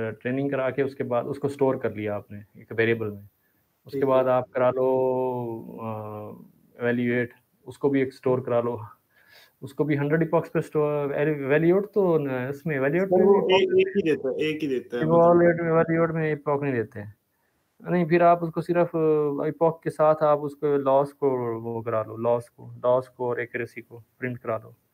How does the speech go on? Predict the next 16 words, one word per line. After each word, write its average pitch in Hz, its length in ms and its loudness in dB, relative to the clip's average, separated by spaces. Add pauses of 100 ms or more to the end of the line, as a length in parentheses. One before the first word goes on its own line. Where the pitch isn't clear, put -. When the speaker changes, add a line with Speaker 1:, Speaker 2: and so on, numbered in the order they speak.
(460)
Speaker 1:
ये 120 200 -6
ग्राफ 123 320 2
बना 113 160 -2
लो 113 100 -4
उसका, 120 360 -14 (340)
लॉस 131 240 4
और 127 80 2
एक्यूरेसी 120 380 -8
पे। 131 120 -18 (880)
Speaker 2:
लॉस 160 340 0
और 175 120 -2
एक्यूरेसी 175 540 -4
दोनों 175 260 0
का 180 60 -2
बना 165 180 -2
लो? 135 220 -6